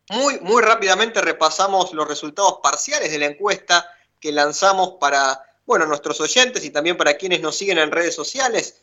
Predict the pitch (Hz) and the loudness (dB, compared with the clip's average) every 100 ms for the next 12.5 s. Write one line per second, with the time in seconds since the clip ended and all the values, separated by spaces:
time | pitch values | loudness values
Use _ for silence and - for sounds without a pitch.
0 | _ 147 214 208 - 170 165 202 180 160 | _ 0 4 2 2 -2 4 4 4 0
1 | 170 190 185 180 160 147 135 135 123 - | -4 -4 -6 -4 -6 -6 -2 -2 -2 -6
2 | 254 269 269 269 - 208 196 170 190 220 | 2 4 4 -2 -8 -6 0 -2 0 -4
3 | 220 196 175 156 151 156 - 214 208 180 | -4 -6 -4 -2 -2 -2 -6 -4 -2 -2
4 | 160 143 160 190 190 165 151 143 143 139 | -2 -6 -2 -2 0 -2 -2 -4 -6 -6
5 | 131 123 - _ _ _ _ 165 208 240 | -12 -14 -14 _ _ _ _ 4 6 4
6 | 220 180 214 233 233 226 185 196 196 185 | 2 0 2 4 2 0 2 2 2 -6
7 | - 156 143 135 131 - - 220 285 202 | -6 -6 -4 -4 -10 -8 0 2 2 0
8 | 247 262 220 151 127 151 143 139 139 135 | 0 0 4 4 2 -4 0 2 2 0
9 | 160 180 170 151 156 220 226 220 254 262 | -6 -4 -2 0 0 -2 -2 2 2 4
10 | 180 - - _ _ - 196 196 196 214 | 2 2 -6 _ _ -8 -4 -2 0 0
11 | 226 220 214 208 208 220 226 196 160 170 | 0 -4 -2 -2 0 0 2 0 -2 -4
12 | 202 220 151 - | -4 -2 -4 -8